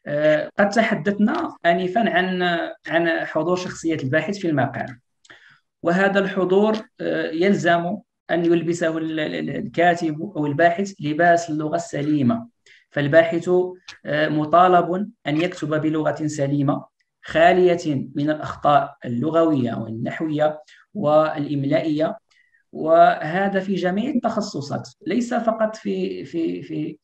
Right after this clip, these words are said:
في الآداب، بل في الآداب والعلوم الإنس-، الإنسانية والعلوم القانونية وغيرها،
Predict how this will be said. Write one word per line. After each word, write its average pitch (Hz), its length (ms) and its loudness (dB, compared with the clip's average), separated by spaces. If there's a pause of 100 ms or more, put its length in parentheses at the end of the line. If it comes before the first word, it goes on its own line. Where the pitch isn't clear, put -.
(300)
في 151 280 -4
الآداب، 139 580 0 (220)
بل 139 100 0
في 143 120 -4
الآداب 180 680 2
والعلوم 139 560 -4
الإنس-، 156 320 -6
الإنسانية 160 800 0
والعلوم 139 480 -2
القانونية 160 600 -2
وغيرها، 233 680 2